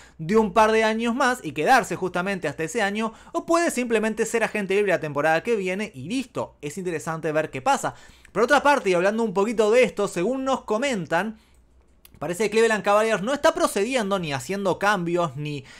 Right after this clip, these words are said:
mirando con perspectiva a llevarse a LeBron la próxima temporada, cosa que me parece muy bien realmente. La verdad es que a mí me parece fantástico que Cleveland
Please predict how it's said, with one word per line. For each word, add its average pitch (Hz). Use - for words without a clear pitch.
mirando 233
con 202
perspectiva 208
a 185
llevarse 175
a 170
LeBron 175
la 165
próxima 160
temporada, 160
cosa 349
que 349
me 247
parece 202
muy 156
bien 175
realmente. 127
La 160
verdad 185
es 240
que 185
a 156
mí 190
me 202
parece 170
fantástico 156
que 139
Cleveland 175